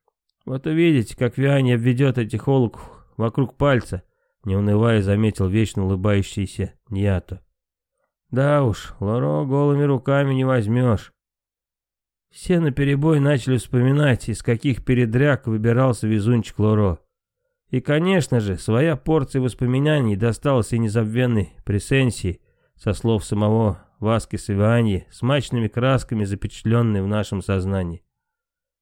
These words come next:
«Только прикажите, командир», бывало, говорил он,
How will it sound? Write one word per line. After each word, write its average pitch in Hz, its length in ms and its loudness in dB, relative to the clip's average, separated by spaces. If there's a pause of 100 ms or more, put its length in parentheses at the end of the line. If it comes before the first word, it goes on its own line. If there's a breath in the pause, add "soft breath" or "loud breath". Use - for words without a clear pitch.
(160)
«Только 98 280 -2
прикажите, 101 680 -2
командир», 98 600 -2 (400)
бывало, 104 440 2
говорил 104 460 2
он, 113 240 2